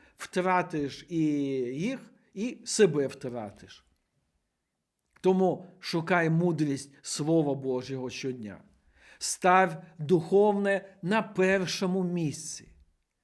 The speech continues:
Май страх Божий, про який вчив цар Соломон. Читай, вчися, спілкуйся з тими, хто мислить масштабно.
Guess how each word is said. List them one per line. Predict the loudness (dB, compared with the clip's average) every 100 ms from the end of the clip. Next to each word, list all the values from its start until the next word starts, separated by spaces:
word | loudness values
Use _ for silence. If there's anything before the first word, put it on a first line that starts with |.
| -10
Май | -2 2 2 0 -6
страх | -16 -6 -2 0 0 -2 -4
Божий, | -2 0 2 -2
про | -4 -6
який | -4 -6 -4 -6
вчив | -6 -4 -4 -4 -8 -20 -12
цар | -2 -2 -2
Соломон. | -6 -6 -6 -6 -8 -10 -16 _ _ _ _ _ _ -8
Читай, | -2 0 2 2 4 2 -2 -12 _
вчися, | -16 -6 0 2 0 -4 -8 -10 -12 -20 -20 -20 _ -10
спілкуйся | -8 0 0 0 0 0 2 0 0
з | -2
тими, | -2 0 0
хто | -2 0 2 0 -6 -2
мислить | 2 4 2 -2 -2 -4 -2
масштабно. | 0 0 0 0 2 0 -2 -6 -8